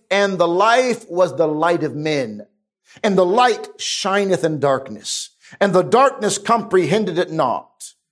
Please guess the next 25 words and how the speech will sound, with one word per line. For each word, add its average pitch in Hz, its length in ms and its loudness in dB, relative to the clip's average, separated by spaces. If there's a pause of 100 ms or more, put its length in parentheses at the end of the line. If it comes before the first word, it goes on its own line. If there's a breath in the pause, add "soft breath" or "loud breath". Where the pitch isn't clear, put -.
(400)
It 117 120 -6
goes 160 180 2
on 190 300 4
to 165 80 0
say, 196 320 2
"John 190 380 2
came 190 200 0
to 185 80 2
bear 190 200 2
witness 214 360 0
of 175 100 -6
the 175 80 2
light," 190 260 4
and 185 100 -2
in 175 60 0
verse 196 200 2
number 180 200 -6
nine, 196 440 0 (240 loud breath)
"That 202 320 2
was 202 160 4
the 170 100 0
true 294 380 2
light, 147 420 2 (920)
which 123 200 -6
lighteth 170 400 0